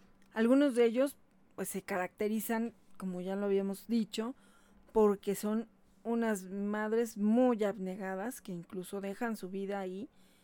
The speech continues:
y que, pues bueno, algunos se van a repetir de los que ya habíamos comentado, como por ejemplo el caballito de mar, que, eh, pues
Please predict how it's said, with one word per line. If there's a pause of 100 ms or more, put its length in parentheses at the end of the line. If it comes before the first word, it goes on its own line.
(600)
y (180)
que, (440)
pues
bueno, (760)
algunos
se
van
a
repetir
de
los
que
ya
habíamos
comentado, (680)
como
por
ejemplo
el
caballito
de
mar, (480)
que, (760)
eh,
pues